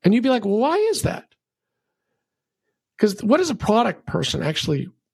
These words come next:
who actually works for a product person? Like, nobody. Like, a few P Ms.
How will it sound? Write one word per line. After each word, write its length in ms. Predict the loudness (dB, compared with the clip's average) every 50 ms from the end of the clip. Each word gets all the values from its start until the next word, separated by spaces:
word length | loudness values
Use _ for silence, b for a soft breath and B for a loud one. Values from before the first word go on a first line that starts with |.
| _ _ _ _ _ -8 0
who 280 | 2 2 4 4 2
actually 340 | 2 0 0 0 0 0 0
works 300 | 2 2 0 0 0 0
for 120 | 0 0
a 40 | 0
product 340 | 0 0 0 0 -2 -2 -4
person? 440 | -4 -6 -4 -6 -8 -10 -12 -16 -18 _ _ _ _ _ -6
Like, 100 | -4 -2
nobody. 560 | 2 4 4 4 4 4 2 2 0 -4 -10 _ _ _ _ _ _ _ _ _ _ _ _ _ _ _ _ _ _ _ _ _ _ _ -2
Like, 120 | -2 0
a 40 | 0
few 200 | 2 2 0 2
P 160 | 2 2 4
Ms. 380 | 4 4 2 0 -2 -6 -8